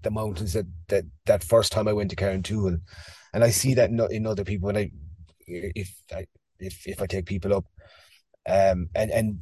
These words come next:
and when the barriers drop, people just start to talk, and you hear their stories, and you, and, and, and they talk to each other. And it's one of the wonderful things about,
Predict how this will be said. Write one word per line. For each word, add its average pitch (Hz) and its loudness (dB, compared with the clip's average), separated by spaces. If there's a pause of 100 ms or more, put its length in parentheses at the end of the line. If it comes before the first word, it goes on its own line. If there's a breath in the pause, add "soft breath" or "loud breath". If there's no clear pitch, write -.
(160)
and 110 0 (520)
when 123 2
the 117 2
barriers 135 10
drop, 117 6
people 131 0
just 127 -2
start 113 4
to - -10
talk, 120 6
and 101 -4
you 110 -2
hear 120 2
their 117 0
stories, 104 0
and 101 -2
you, 95 -2
and, 104 2
and, 92 -2
and 101 2
they 101 2
talk 107 6
to 113 -2
each 104 0
other. 104 2
And 98 -4 (640 loud breath)
it's 107 -2
one 135 6
of 123 2
the 113 2 (440)
wonderful 147 6
things 127 6
about, 110 2